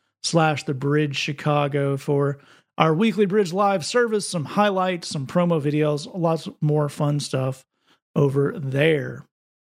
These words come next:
We're gonna head to our first question here. If you held this all the way to the end, I'll give you some ways to get in touch with us, or you can scroll down into your episode descriptions and click the links that are down there. First question comes in anonymously and says,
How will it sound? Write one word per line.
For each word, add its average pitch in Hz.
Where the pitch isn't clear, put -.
We're 185
gonna 165
head 160
to 180
our 165
first 175
question 165
here. 180
If 196
you 170
held 165
this 143
all 233
the 196
way 180
to 156
the 156
end, 151
I'll 202
give 175
you 147
some 151
ways 147
to 151
get 151
in 135
touch 160
with 220
us, -
or 190
you 175
can 165
scroll 185
down 165
into 160
your -
episode 180
descriptions 269
and 147
click 208
the 147
links 185
that 151
are 143
down 160
there. 147
First 214
question 180
comes 202
in 208
anonymously 196
and 180
says, 156